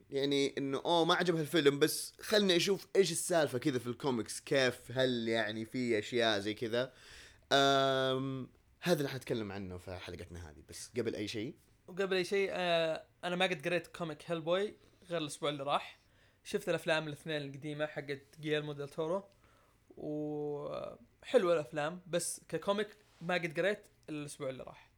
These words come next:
Speaker 1: نعم. آه، غالبًا ينطبق علينا إحنا الاثنين، لأنه أنا قد قريت هيل بوي من زمان،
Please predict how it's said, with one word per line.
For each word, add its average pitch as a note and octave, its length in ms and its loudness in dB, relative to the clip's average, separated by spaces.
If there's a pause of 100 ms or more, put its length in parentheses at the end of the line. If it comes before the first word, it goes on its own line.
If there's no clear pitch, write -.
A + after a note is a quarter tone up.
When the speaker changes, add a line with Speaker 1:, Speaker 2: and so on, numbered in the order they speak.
(120)
Speaker 1:
نعم. E2+ 260 -12 (140)
آه، C3 180 6
غالبًا G#3 260 10
ينطبق E3+ 360 2
علينا D#3+ 220 6
إحنا D3 100 -8
الاثنين، C#3 400 0
لأنه B2+ 420 2 (340)
أنا D3 80 8
قد C#3+ 200 2
قريت F#3 360 8
هيل D#3+ 160 6
بوي B2+ 180 6
من A2 100 -2
زمان، C#3+ 420 4